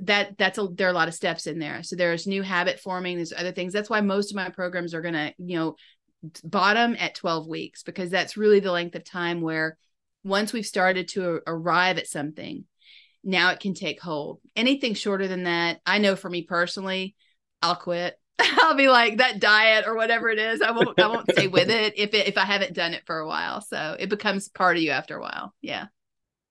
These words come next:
Speaker 2: Wow. Your, your coaching program sounds phenomenal. And, um, one of the things that stood out for me is that, you know, perspective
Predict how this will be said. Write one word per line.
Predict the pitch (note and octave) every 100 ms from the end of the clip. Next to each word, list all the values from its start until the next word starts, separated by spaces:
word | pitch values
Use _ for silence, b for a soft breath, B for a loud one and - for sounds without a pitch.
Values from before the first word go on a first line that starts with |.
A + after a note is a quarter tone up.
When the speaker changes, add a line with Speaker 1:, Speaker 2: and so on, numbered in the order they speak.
| _ _ _ -
Speaker 2:
Wow. | A2 A2+ G#2+
Your, | B2 E3 D#3+
your | D3+
coaching | F#3 D#3+ E3 C#3+
program | D#3+ C#3+ C#3+
sounds | C#3+ C#3 B2+
phenomenal. | - B2+ C3+ C#3 C3 B2 A#2+
And, | A#2 A#2+ A#2 A2+
um, | A2 G#2+ G#2+ G#2 G#2 - _
one | A2 G3
of | F3+
the | C3
things | - B2 A#2+
that | A#2+ A2
stood | - A#2+
out | A2+ G2+
for | A2
me | A2+
is | A2 G#2
that, | A#2 A2 G#2
you | A#2+ A#2
know, | G#2+ G#2 - B B _ _ _ _ -
perspective | D3 C3+ - - F3 G3 - G#2